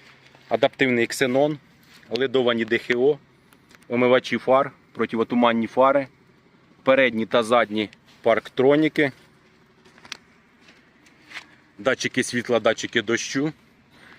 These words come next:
електроскладання та підігрів дзеркал, акустика Bose, комфортний вхід на чотири дверки, плюс задня ляда, хромовані релінги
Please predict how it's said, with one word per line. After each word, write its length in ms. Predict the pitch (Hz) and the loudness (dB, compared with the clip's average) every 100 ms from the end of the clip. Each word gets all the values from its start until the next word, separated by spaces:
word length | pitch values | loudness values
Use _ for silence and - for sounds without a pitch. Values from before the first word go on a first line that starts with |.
| _ - | _ -2
електроскладання 920 | 123 120 120 - 127 117 120 117 110 | -2 0 -2 0 0 2 2 2 2
та 120 | 113 | 0
підігрів 520 | 117 107 113 113 101 | 0 0 0 0 0
дзеркал, 520 | 107 113 - 139 147 - _ _ _ _ | 0 2 4 2 2 -6 _ _ _ _
акустика 580 | 110 - 123 - 123 117 | -6 -2 -4 -4 0 0
Bose, 560 | 107 131 156 156 156 - _ _ _ _ _ _ _ _ _ _ _ _ _ _ _ _ | 4 4 4 2 -4 -14 _ _ _ _ _ _ _ _ _ _ _ _ _ _ _ _
комфортний 560 | 131 117 135 123 120 117 | -4 0 0 2 0 -2
вхід 240 | - 160 | -2 0
на 120 | 151 | 0
чотири 320 | - 151 143 | 0 -2 -2
дверки, 480 | 131 147 143 - 127 - - - | 2 2 2 0 -4 -6 -18 -8
плюс 300 | 123 117 - _ 98 | -6 -6 -10 _ -4
задня 400 | 113 113 120 120 | -2 0 0 2
ляда, 380 | 120 113 107 - _ _ _ _ _ - _ _ _ _ _ _ _ _ _ - _ _ _ | 2 2 -2 -4 _ _ _ _ _ -20 _ _ _ _ _ _ _ _ _ -20 _ _ _
хромовані 720 | - 139 143 147 131 120 120 | -8 0 2 2 2 2 2
релінги 580 | 127 156 165 160 135 143 | 2 2 0 -2 -4 -6